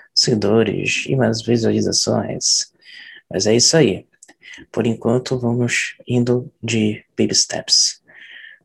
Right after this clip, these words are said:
Não se esqueça de curtir, compartilhar pra família, pros amigos, pra todo mundo e apoiar também a Fábrica de Histórias.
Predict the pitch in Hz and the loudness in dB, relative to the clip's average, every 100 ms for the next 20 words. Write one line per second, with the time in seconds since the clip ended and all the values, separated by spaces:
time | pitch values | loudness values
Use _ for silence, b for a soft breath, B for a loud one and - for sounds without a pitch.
0 | _ - 131 127 135 - 131 135 127 127 | _ -2 0 2 0 2 2 2 0 0
1 | - 147 - - 127 147 151 - - 127 | -2 -4 -2 -2 0 0 -2 -8 -6 -6
2 | - 135 - - 113 110 120 131 131 B | -2 -4 -2 -4 0 2 2 0 -6 B
3 | B B B - - - 104 98 113 123 | B B B -8 -6 -6 -8 0 2 4
4 | 113 113 117 _ _ _ - 127 110 101 | 2 -2 -6 _ _ _ -2 2 2 2
5 | 120 117 107 113 - 127 110 113 123 120 | 2 2 0 -2 0 2 2 2 2 0
6 | 110 - 107 104 104 101 95 - 117 107 | -2 -2 -2 -2 -4 -6 -8 -12 -6 -4
7 | 110 123 - 127 156 156 - | -2 -2 0 0 0 -4 -10